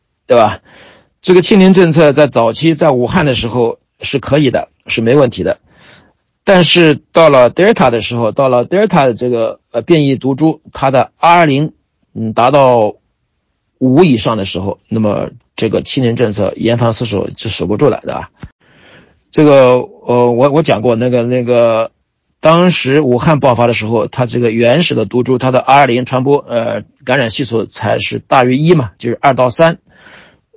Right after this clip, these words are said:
在传染病学里面，二到三就是很了不起的，就，就可以一传十，十传百，对吧？当你R零小于一的时候，那么它这个，这个病毒就会绝迹的，慢慢它就没，没有，没有宿主可以感染了，它就会消灭了，对吧？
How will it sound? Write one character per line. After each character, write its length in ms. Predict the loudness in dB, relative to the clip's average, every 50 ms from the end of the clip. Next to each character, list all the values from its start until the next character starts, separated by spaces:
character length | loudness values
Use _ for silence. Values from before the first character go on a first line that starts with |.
| _ -20 -20 _ _
在 260 | -4 -2 0 0 0
传 160 | 0 0 0 2
染 80 | 2
病 160 | 4 4 2
学 140 | 2 2 0
里 40 | 0
面， 120 | 0 0
二 80 | 0 2
到 120 | 2 0
三 220 | 0 0 0 0 0
就 80 | -2
是 100 | -2 -2
很 200 | -4 -4 -4 -4
了 120 | -2 -2 -2
不 80 | -4
起 140 | -4 -6 -4
的， 140 | -6 -6 -4
就， 120 | -4 -6 -6 -8 -10 -14 -10
就 180 | -6 -4 -4
可 200 | -4 -4 -4 -2
以 100 | -2 0
一 60 | -2 -2
传 180 | -4 -4 -4
十， 160 | -4 -2 -2
十 160 | -2 -2 -4 -4
传 220 | -4 -4 -2 -2
百， 180 | -4 -4 -6 -6
对 60 | -4
吧？ 260 | -4 -4 -4 -6 -12 _ _ -20 -20 -20 -20 _ _ _ _ _ -20 _ _ _
当 240 | 2 4 4 6 6
你 100 | 4 4
R 200 | 4 4 4 4
零 160 | 4 4 2
小 240 | 2 2 0 0 0
于 80 | 2
一 40 | 2
的 100 | 2 0
时 120 | 0 0
候， 200 | -2 -2 -2 -2
那 100 | -4 -4
么 280 | -6 -4 -4 -6 -6 -8 _ _ _ _ _ _ _ _
它 120 | -6 -6 -4
这 140 | -4 -2 -4
个， 220 | -4 -6 -6 -8 -16 -20 _ _
这 140 | -6 -4
个 80 | -4 -2
病 180 | -2 -2 -2 0
毒 160 | -2 -2 -2
就 140 | -2 -2 -4
会 100 | -4 -4
绝 200 | -2 -2 -2 0
迹 140 | 0 0
的， 140 | 0 0 -2 -4
慢 200 | -4 -4 -2 -2
慢 220 | -2 -4 -4 -6 -8
它 100 | -8 -6
就 140 | -4 -4 -2
没， 240 | -2 0 -2 -2
没 260 | -2 -4 -4 -2 0 2
有， 440 | 2 0 0 -2 -2 -4 -6 -8 -12 _ _ _ -20 _ _ _ _
没 180 | -6 0 2 2
有 80 | 2
宿 200 | 4 4 2 2
主 180 | 2 0 -4 -6
可 140 | -4 -4 -4
以 60 | -4
感 180 | -2 -2 0 0
染 140 | 0 -2
了， 140 | -4 -6 -10 -10
它 80 | -8 -6
就 140 | -6 -4
会 320 | -4 -2 -2 -4 -4 -6 -10 -10
消 260 | -6 -2 0 2 2
灭 140 | 4 2 2
了， 140 | 0 -4
对 100 | -8 -10
吧？ 120 | -10 -10